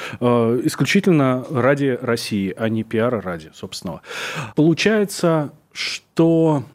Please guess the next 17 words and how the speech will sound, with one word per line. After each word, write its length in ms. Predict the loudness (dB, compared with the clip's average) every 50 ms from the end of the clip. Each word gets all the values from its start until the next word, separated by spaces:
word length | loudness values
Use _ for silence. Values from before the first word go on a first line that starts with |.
| -20 -12 -10
вот 120 | 0 2 2
эти 160 | 2 2 0
заявления, 1000 | 0 0 2 2 2 4 4 4 4 4 2 2 0 0 0 -2 -2 -4 -6 -10 -12
э, 280 | -12 -8 -6 -4 -4 -2
Зеленского 720 | 0 2 4 4 4 4 2 0 -2 -2 -2 0 0 0
о 20 |
том, 220 | 0 0 -2 -4 -4
что 380 | -4 -4 -4 -4 -4 -4 -8 -12 _ _ _ _ -16 -10
сейчас 280 | -6 -4 -4 -2 0
миллионная 480 | 2 4 4 4 4 4 4 2 0 0
армия 380 | 2 2 2 2 2 -2 -4 -4
пойдет 340 | -2 -2 0 0 0 0 0
в 40 | -4
нападение 520 | -4 -2 -2 0 0 0 0 0 0 -2
на 120 | 0 2
юг, 320 | 4 4 4 2 0 -6 -18 _ _ _ _ _ _ _
это 440 | 2 2 2 2 2 2 2 0